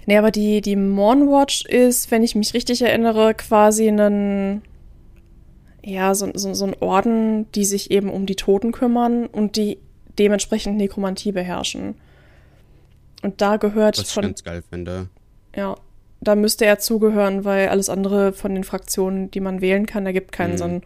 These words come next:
Speaker 2: Also was ich hier lesen kann, gerade, also ich hab mir gerade mal Emmerichs Profil aufgerufen in, vom Dragon Age Wiki.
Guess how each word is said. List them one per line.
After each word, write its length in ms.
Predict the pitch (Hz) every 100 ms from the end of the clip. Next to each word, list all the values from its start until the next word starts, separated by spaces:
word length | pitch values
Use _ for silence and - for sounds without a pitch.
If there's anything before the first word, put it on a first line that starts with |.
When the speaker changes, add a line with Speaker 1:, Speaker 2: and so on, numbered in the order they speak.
| _ _ -
Speaker 2:
Also 220 | 107 101
was 160 | 107 107
ich 140 | 120
hier 100 | -
lesen 540 | 95 95 101 - 135 123
kann, 560 | - 127 127 127 123
gerade, 300 | 110 104 104
also 140 | 104 95
ich 100 | -
hab 80 | -
mir 200 | 98 92
gerade 200 | - 92
mal 100 | 92
Emmerichs 480 | 92 98 92 90 -
Profil 320 | - 90 110
aufgerufen 640 | 90 85 - 85 85 - 92
in, 380 | 87 85 82 85
vom 240 | - 90
Dragon 260 | 90 95 92
Age 220 | 87 -
Wiki. 440 | 87 - 90 120